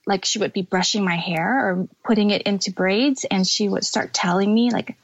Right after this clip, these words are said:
"So this is actually what really happened. So this is my experience.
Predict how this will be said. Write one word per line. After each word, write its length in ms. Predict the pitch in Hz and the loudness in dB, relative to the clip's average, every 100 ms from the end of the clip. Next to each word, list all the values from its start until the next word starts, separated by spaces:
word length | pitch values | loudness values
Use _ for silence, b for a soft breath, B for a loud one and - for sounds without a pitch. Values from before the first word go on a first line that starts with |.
| _ | _
"So 100 | - | -2
this 200 | 285 302 | 0 0
is 100 | 277 - | 0 -2
actually 340 | 220 - 226 | -2 0 2
what 180 | 196 - | 0 -2
really 680 | 190 202 220 233 226 214 190 | -4 0 2 4 4 2 2
happened. 580 | 196 - - - - - | -2 -4 -4 -6 -4 0
So 120 | 208 | 2
this 240 | 240 226 | 2 0
is 140 | 214 214 | 0 0
my 220 | 226 269 | 0 0
experience. 840 | 262 - - 202 180 180 180 185 | -2 -6 -6 -4 -2 0 0 -2